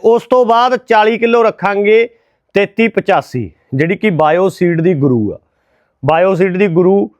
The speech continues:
ਛੇ ਸੱਤ ਕਨਾਲਾਂ ਕੱਲੀ ਵੀ ਬੀਜਾਂਗੇ, ਪਰ ਚਾਰ ਕਿੱਲਿਆਂ ਦਾ ਪਟਾ ਮਿਕਸ ਕਰਕੇ ਬੀਜਾਂਗੇ।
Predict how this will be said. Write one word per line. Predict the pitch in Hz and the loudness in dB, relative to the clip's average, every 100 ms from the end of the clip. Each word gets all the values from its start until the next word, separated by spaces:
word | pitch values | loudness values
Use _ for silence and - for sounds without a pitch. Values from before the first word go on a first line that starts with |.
| _ _ _ _ _ _ | _ _ _ _ _ _
ਛੇ | - - 185 | -8 -2 -2
ਸੱਤ | 175 190 | 0 -2
ਕਨਾਲਾਂ | 196 190 190 190 196 190 - - - | -2 0 0 0 0 -2 -8 -8 -4
ਕੱਲੀ | 165 170 | -2 0
ਵੀ | 208 | 0
ਬੀਜਾਂਗੇ, | 202 196 202 208 214 220 208 _ | 0 0 0 0 0 0 -4 _
ਪਰ | 190 190 | -4 -4
ਚਾਰ | 208 196 214 | -2 0 0
ਕਿੱਲਿਆਂ | 214 220 220 | 0 0 0
ਦਾ | 220 | 0
ਪਟਾ | 196 180 202 | -2 -2 -2
ਮਿਕਸ | 190 196 - | 0 -4 -2
ਕਰਕੇ | 220 220 - 196 | -2 -2 -2 -2
ਬੀਜਾਂਗੇ। | 170 156 175 190 | -2 -2 0 0